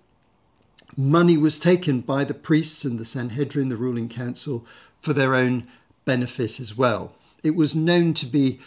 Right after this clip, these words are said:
quite a corrupt system. And so the priests and the Sanhedrin had a number of methods of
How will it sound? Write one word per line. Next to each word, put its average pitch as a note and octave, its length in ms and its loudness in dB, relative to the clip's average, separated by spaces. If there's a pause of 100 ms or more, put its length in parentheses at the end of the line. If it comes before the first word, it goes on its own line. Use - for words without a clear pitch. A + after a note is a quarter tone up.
(180)
quite C#3 360 0
a C3 60 -4
corrupt C3 680 -6
system. G#2 580 -4
And C#3+ 200 -4
so F3 340 4 (440)
the D3+ 380 2 (140)
priests - 720 0 (100)
and C#3+ 160 0
the C#3 60 -2
Sanhedrin D3+ 640 -2
had C#3+ 160 -4
a C#3+ 40 -2
number F#3 460 2
of E3+ 120 -2
methods D#3+ 800 -2 (140)
of C3+ 280 2